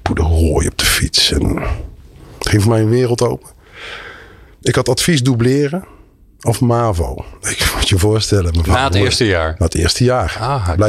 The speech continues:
Speaker 2: kijk.
Speaker 1: zitten. Dus ik moet je voor, ik vertrok dus gewoon uit een
Speaker 2: <laughs>
Speaker 1: maar ik vond het leven zo leuk. En dan, nou, dan ga je ook wel een beetje wachten met je rapport. En dan,
Speaker 2: Ah, ja. Ja,
Speaker 1: tegenwoordig
Speaker 2: nee.
Speaker 1: kan dat allemaal niet meer.
Speaker 2: Nee,
Speaker 1: Want die
Speaker 2: dat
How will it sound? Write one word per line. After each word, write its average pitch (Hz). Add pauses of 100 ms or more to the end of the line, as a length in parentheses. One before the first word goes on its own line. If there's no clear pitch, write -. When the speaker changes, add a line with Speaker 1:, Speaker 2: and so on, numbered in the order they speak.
Speaker 2:
kijk. 82
Speaker 1:
zitten. 156 (1160)
Dus 113
ik -
moet 123
je 123
voor, 127
ik 113
vertrok 151
dus 101
gewoon 101 (160)
uit 101
een 92
Speaker 2:
<laughs> -
Speaker 1:
maar 92
ik -
vond 98
het 78
leven 82
zo 110
leuk. 78
En 95
dan, 113
nou, 117
dan -
ga -
je -
ook -
wel -
een 78
beetje -
wachten 87
met 85
je 95
rapport. 87
En 76
dan, 82 (100)
Speaker 2:
Ah, 127
ja. 98 (260)
Ja, 107
Speaker 1:
tegenwoordig 101
Speaker 2:
nee. 98
Speaker 1:
kan 120
dat 127
allemaal 107
niet 101
meer. 98
Speaker 2:
Nee, 156
Speaker 1:
Want 156
die 143
Speaker 2:
dat -